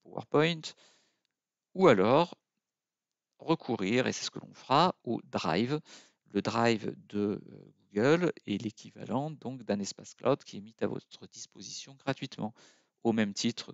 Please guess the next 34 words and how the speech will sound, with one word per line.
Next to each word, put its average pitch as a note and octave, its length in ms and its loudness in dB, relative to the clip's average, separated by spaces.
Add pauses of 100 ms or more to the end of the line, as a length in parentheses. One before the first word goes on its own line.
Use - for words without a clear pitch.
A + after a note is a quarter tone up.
que A2+ 260 -4 (1040)
il G2+ 100 0
existe G2+ 460 -2
Dropbox A#2 720 4
ou A2 140 -10
le G2+ 100 2
OneDrive A2 540 0
de - 80 -6
Microsoft - 720 -6
dont A#2+ 200 -2
vous A2+ 160 -10
possédez, A2 600 -2 (540)
euh, G#2 200 -2 (380)
un A#2 240 -2 (440)
exemplaire, G#2+ 800 0
euh, A2 180 -6
à - 60 -6
l'université, G2+ 540 -2
puisque - 160 -14
l'université G#2 580 -8
vous A#2 160 -10
donne G#2+ 320 -2 (380)
un A2+ 160 -6
accès - 240 -4
privilégié G2+ 560 -2
à G2+ 40 2
One-, F#2+ 300 -6 (160)
à F#2 320 0
OneDrive A#2+ 640 2
de - 140 -12
Microsoft. - 680 -6 (360)
Là, B2+ 380 4
Google, A2 680 4
euh, - 180 -4